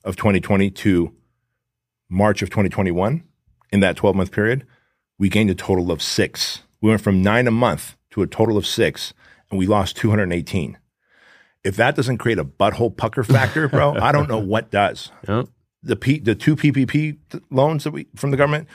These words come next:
Speaker 1: we got and used up, like, it evaporated before it hit the bank account.
Speaker 2: Yep.
Speaker 1: The S B I L loan or whatever that is, where it's the bigger
Speaker 2: Yeah,
Speaker 1: loan
Speaker 2: they
Speaker 1: for a longer period of time,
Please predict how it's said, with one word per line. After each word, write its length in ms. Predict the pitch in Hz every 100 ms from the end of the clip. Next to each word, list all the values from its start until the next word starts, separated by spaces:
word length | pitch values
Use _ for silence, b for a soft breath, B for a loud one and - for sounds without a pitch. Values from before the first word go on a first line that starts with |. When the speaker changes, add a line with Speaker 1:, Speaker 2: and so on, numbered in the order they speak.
| b b
Speaker 1:
we 140 | 143
got 300 | 131 147 139
and 120 | 131
used 320 | 117 139 131 143
up, 160 | 139
like, 160 | 123 107
it 100 | 131
evaporated 760 | 110 92 120 120 123 107 92
before 240 | 92 123 104
it 40 |
hit 100 | 107
the 60 | 87
bank 220 | 104 90
account. 320 | 82 87 - - 107
Speaker 2:
Yep. 100 | 160 B -
Speaker 1:
The 220 | 104 -
S 160 | 131 -
B 400 | 139 131 127 -
I 200 | 113 120
L 140 | 127
loan 280 | 127 123 127
or 80 | 117
whatever 240 | 110 117
that 180 | 120 117
is, 220 | 120 107
where 160 | 107 104
it's 220 | 98 -
the 120 | 95 87
bigger 180 | 110
Speaker 2:
Yeah, 80 | 143
Speaker 1:
loan 140 | 117 107
Speaker 2:
they 40 |
Speaker 1:
for 120 | 98
a 20 |
longer 200 | 104 107
period 200 | 101 117
of 60 | 101
time, 280 | 113 110